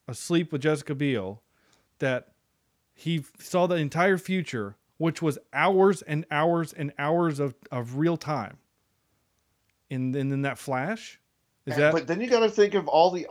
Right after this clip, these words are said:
Speaker 2: all the choices he made within those hours.
Speaker 1: Exactly. He made a thousand choices within those, those, all of those other things. Did he do that in that instant?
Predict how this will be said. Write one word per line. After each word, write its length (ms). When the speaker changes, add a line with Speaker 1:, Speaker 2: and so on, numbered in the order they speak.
Speaker 2:
all 180
the 100
choices 400
he 140
made 220
within 280
those 200
hours. 320
Speaker 1:
Exactly. 500
He 100
made 180
a 80
thousand 600
choices 440
within 380
those, 340
those, 300
all 240
of 60
those 200
other 160
things. 300
Did 200
he 180
do 220
that 200
in 120
that 180
instant? 520